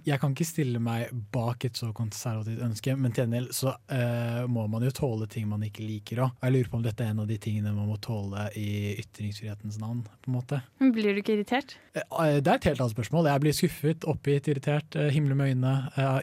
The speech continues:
Speaker 1: i studio også. Eh, men, eh, mine ønsker, eh, er jo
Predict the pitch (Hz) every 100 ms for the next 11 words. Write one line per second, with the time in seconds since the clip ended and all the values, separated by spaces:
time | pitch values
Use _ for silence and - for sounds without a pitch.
0 | 147 - 135 120 127 156 165 - - -
1 | _ - 147 143 147 147 143 147 143 147
2 | 156 165 147 147 139 120 - 160 160 139
3 | 139 139 - 127 123